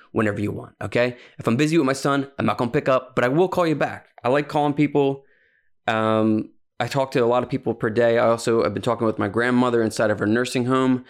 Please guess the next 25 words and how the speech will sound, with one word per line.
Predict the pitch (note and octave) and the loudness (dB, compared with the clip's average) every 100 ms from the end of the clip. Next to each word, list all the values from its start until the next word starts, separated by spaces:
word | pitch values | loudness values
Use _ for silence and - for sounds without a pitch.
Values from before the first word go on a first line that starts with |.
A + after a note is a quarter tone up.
| - - - | -20 -20 -4
There's | A2 G#2+ | -2 0
a, | G#2 - | 0 -2
a | A#2 | -6
fantastic | - C#3 C3+ C3+ B2 B2 A2+ G#2+ | -4 -2 -2 0 -2 -2 -4 -2
nurse | A2+ A#2+ A2+ | -2 -2 -4
inside | A2 B2 A2+ | -4 0 2
there. | A2 A2+ A2 - - | 2 2 0 -6 -6
We | B2 | -2
just | B2 A#2+ | -2 -2
call | C#3+ A#2+ | 0 0
her | |
T. | A2+ F3 E3 D#3 D#3 - - _ | 0 0 0 -2 -6 -20 -20 _
T | - E3 D3 | -2 2 2
has | C3+ | 0
been | A#2 A#2 | 0 -2
FaceTiming | A2+ C#3 C3+ C3 B2+ B2+ | 0 -2 0 -2 2 2
me | B2+ B2+ | 4 2
with | A#2 A2+ | 2 0
my | A2+ | 0
grandmom, | G#2 A#2+ A#2+ A#2 A#2 A2+ | -2 -2 0 0 0 0
and | - | 0
it's | B2 | -2
been | F#3 - | -2 -2
awesome | D3+ E3 C#3 A2+ | -2 0 -2 0
to | B2 G#2+ | 2 0